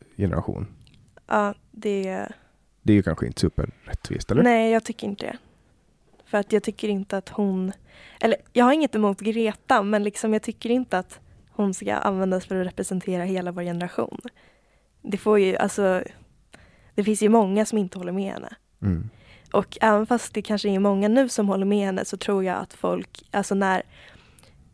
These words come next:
Speaker 2: Det kanske inte är så många som har liksom... Alltså,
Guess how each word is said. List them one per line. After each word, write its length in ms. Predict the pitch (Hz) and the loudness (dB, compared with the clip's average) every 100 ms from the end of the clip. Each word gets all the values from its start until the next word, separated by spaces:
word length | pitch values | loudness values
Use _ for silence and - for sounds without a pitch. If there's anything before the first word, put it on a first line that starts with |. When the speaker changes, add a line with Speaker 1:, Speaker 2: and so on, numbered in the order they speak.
| _ | _
Speaker 2:
Det 120 | - 208 | -4 -2
kanske 280 | 226 226 | 0 0
inte 180 | 233 202 | 0 -2
är 20 | |
så 100 | 190 | -2
många 300 | 196 190 185 | 0 0 0
som 220 | 180 185 180 | -2 -2 -2
har 100 | 185 | -4
liksom... 520 | 185 - - - - - - _ _ _ _ _ _ _ _ - _ _ _ | -8 -10 -10 -10 -12 -20 -20 _ _ _ _ _ _ _ _ -20 _ _ _
Alltså, 360 | - 202 196 - | -6 -4 -2 -4